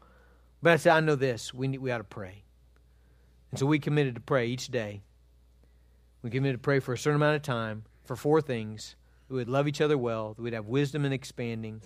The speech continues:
knowing God's will and, and how we should expand, pray for disciple makers, and pray for key leaders. Those are the four things we, we, we decided we would pray about.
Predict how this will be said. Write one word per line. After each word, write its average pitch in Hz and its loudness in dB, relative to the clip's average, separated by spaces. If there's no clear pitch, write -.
knowing 139 0
God's 135 0
will 120 -6
and, 113 -10
and 120 -12
how 123 -2
we 131 -2
should 135 -8
expand, 110 -12
pray 143 4
for 151 0
disciple 131 0
makers, 110 -10
and 113 -12
pray 120 -4
for 120 -8
key 120 -8
leaders. 101 -16
Those 139 2
are 151 0
the 139 -2
four 143 -2
things 123 -6
we, 117 -6
we, 113 -10
we 117 -10
decided 113 -6
we 117 -4
would 117 -8
pray 104 -10
about. 98 -14